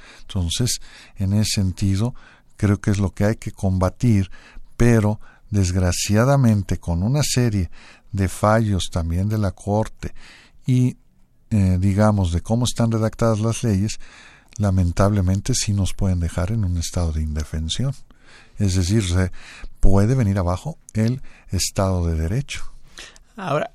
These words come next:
Speaker 2: ha-, ha-, hay una s-, una situación muy importante, porque si bien este tema afectó al país por todo el año, la venta de facturas y todo el mundo salía enlistado, y luego empezaron a salir ve-, o sea,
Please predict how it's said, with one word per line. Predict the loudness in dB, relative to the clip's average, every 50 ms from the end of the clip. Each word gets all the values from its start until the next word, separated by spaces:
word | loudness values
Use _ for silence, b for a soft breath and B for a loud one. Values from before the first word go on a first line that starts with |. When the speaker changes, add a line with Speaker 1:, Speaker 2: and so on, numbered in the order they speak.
| _
Speaker 2:
ha-, | -2 -2 0 -2
ha-, | -8 -6 -2
hay | 0 0 2 2
una | 2 2
s-, | 0 0 -2 -4
una | -4 -2 0 2 2 2
situación | 0 -2 -8 -6 -4 -4 0 2 2 4
muy | 4 4
importante, | 2 2 0 -2 0 0 0 0 0
porque | -2 -2 -2 -2
si | -2 0
bien | 2 4 4
este | 2 2 0 -4
tema | -4 -2 -2 0 0 0
afectó | -2 -2 -4 -8 -8 -6 -6 -4 -2 0 0
al | -2 -2
país | -2 -2 -2 -2 -2 -4 -6
por | -8 -8 -8 -8
todo | -4 -2 0 0
el | 0 0
año, | 0 0 -2 -2 -2 -2
la | -4 -4
venta | -4 -6 -6 -6 -6
de | -6 -6
facturas | -8 -12 -14 -12 -10 -8 -6 -4 -4 -4 -6 -8 -12
y |
todo | -12 -10 -8 -8 -6
el | -6
mundo | -8 -8 -10 -10
salía | -10 -8 -6 -6 -6
enlistado, | -6 -6 -6 -8 -8 -6 -4 -4 -4 -4 -4 -4
y | -6
luego | -4 -4 -4 -4
empezaron | -4 -4 0 0 0 2
a | 0 -2
salir | -2 -4 -4 -4 -6 -8
ve-, | -8 -8 -8 -8 -6 -6
o | -6
sea, | -2 -2 -2